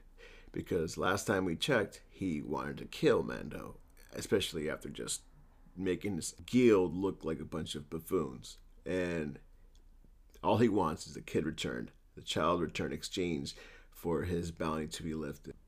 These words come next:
But the purpose of it is to use the baby as bait. And this is how they're gonna get rid of the Imperials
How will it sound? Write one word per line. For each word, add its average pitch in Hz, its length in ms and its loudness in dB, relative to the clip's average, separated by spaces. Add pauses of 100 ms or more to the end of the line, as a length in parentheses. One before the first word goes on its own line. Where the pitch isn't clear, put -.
But - 420 6 (220)
the 95 160 0
purpose 101 460 0
of 80 100 0
it 71 100 -2
is 71 180 -6
to 73 80 -10
use 87 280 -2
the 101 80 -4
baby 73 400 -4
as - 140 -10
bait. - 380 -2 (220)
And 107 400 0 (240)
this 95 160 -6
is 90 80 -6
how 95 140 0
they're 78 100 0
gonna 80 120 -2
get 73 180 -6
rid 90 140 0
of 78 100 -4
the 80 100 -6
Imperials 87 720 4